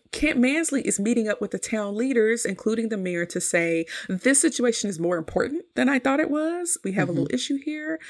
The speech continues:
Speaker 1: But little Hogarth has a problem because he needs to get home and he's having a language barrier issue. So this <laughs> Iron Giant from outer
Speaker 2: <laughs>
Speaker 1: space is just learning English. <laughs> So
Speaker 2: Yep.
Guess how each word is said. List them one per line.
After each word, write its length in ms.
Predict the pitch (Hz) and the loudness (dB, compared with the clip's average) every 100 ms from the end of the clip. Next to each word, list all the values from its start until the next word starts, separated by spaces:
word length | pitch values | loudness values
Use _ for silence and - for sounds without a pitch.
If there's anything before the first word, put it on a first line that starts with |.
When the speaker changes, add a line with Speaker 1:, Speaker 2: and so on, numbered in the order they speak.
| - - - | -16 -16 -2
Speaker 1:
But 160 | - 214 | 2 4
little 220 | 294 269 | 4 2
Hogarth 560 | - 392 262 208 240 - | 2 2 4 4 2 0
has 140 | 240 233 | 0 0
a 60 | |
problem 440 | - 320 370 269 233 | 0 2 2 0 -2
because 300 | 233 226 - | -2 -2 0
he 120 | 277 | 0
needs 240 | 254 240 | 0 -2
to 80 | - | -2
get 200 | 196 - | -2 -2
home 380 | 214 247 220 214 190 | -2 -2 -2 -4 -6
and 80 | |
he's 140 | 202 - | -6 -2
having 240 | 196 196 | -2 0
a 60 | 185 | -2
language 440 | 180 208 190 165 | -2 -2 -4 -2
barrier 320 | 156 156 180 - | 0 2 0 -6
issue. 460 | - - - - - - - | -8 -6 -6 -8 -12 -16 -6
So 300 | - 208 175 | -2 2 4
this 420 | 160 208 254 - - - - - | 4 2 2 0 -4 -12 -8 -6
<laughs> 380 | - - - - | -6 -10 -12 -6
Iron 320 | 185 226 254 226 | 0 4 4 6
Giant 260 | 214 240 | 6 6
from 160 | 262 277 | 6 6
outer 200 | 277 185 | 6 4
Speaker 2:
<laughs> 160 | 339 440 | 2 4
Speaker 1:
space 460 | 160 160 - - - - - - _ _ | 6 6 2 -6 -8 -16 -18 -20 _ _
is 180 | 226 196 | 2 2
just 280 | 175 208 214 | 0 0 2
learning 520 | 208 196 208 208 202 - - | 2 4 2 -2 -8 -12 -4
English. 420 | 185 185 202 320 - | 0 2 0 2 4
<laughs> 60 | 523 - - - - 508 - 320 | 6 6 6 2 4 2 4 6
So 60 | |
Speaker 2:
Yep. 280 | 208 196 | 8 8